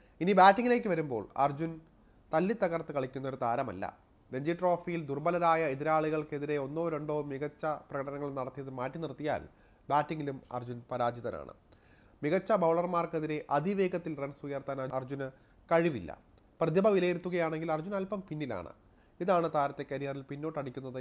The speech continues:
എന്ന് പറയേണ്ടിയിരിക്കുന്നു. സച്ചിൻ്റെ മകൻ എന്ന നിലയിലെ പരിഗണനയാണ് മറ്റൊന്ന്.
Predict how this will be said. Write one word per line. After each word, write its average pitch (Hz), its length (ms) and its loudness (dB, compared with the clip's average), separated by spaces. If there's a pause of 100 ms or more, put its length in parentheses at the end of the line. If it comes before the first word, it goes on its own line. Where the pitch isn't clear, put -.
എന്ന് 117 180 -8 (220)
പറയേണ്ടിയിരിക്കുന്നു. 120 600 -8 (880)
സച്ചിൻ്റെ 240 380 4
മകൻ 190 260 6
എന്ന 220 160 -4
നിലയിലെ 180 380 0 (360)
പരിഗണനയാണ് 151 680 2
മറ്റൊന്ന്. 98 340 -8